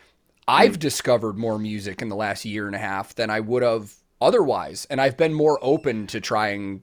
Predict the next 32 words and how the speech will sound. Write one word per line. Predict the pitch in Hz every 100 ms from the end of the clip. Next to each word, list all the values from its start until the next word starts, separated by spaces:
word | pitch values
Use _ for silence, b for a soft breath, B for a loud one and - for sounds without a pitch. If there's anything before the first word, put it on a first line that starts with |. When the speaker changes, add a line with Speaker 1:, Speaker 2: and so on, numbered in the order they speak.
| _
Speaker 1:
to | 113
listen | 104 104 101 98
to | 92 107
new | 107
things | 98 107 101
that | 107
I |
might | 107 113
not | 107 110
have | 107 95 95 _ _ _
as | 98 101
well. | 120 107 58 _
It's | -
pretty | - 170
cool. | 117 165 78 -
Speaker 2:
Yeah, | 139 165
of | 95
course. | - 131 80 -
I, | 131
and | 151 147 143
I, | 147 120 117 101
I, | 92 113 101 _ _
I | 101 113
honestly, | 113 104 107
I | 98
think, | - 104 82 76
I | 92
think | 107 78
you're | 85
right. | 90 98
I | 69
think | - 85 -